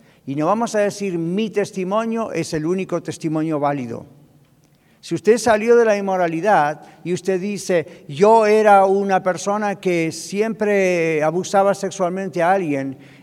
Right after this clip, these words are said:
y de pronto, eh, se me fue el deseo de hacerlo porque conocí a Cristo". Hay gente que le ocurre eso, gloria al Señor. A otra gente que no le ocurre exactamente eso, pero lo que le ocurre es una terrible convicción de pecado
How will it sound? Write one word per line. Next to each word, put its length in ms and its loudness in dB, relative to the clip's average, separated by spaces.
y 120 -4
de 120 -2
pronto, 560 2
eh, 220 0
se 160 -6
me 100 -4
fue 180 -2
el 60 -4
deseo 340 -4
de 100 -2
hacerlo 360 -2
porque 220 -6
conocí 280 -8
a 60 -6
Cristo". 480 -8
Hay 160 2
gente 540 2
que 100 -4
le 100 -2
ocurre 500 -4
eso, 260 -8
gloria 380 -4
al 40 -8
Señor. 540 -6
A 120 4
otra 280 0
gente 380 -4
que 360 -2
no 280 -4
le 60 4
ocurre 340 -4
exactamente 920 -4
eso, 300 -4
pero 200 0
lo 120 -2
que 120 -8
le 80 -4
ocurre 400 -4
es 140 -8
una 120 -4
terrible 640 -4
convicción 640 -6
de 100 -8
pecado 760 -4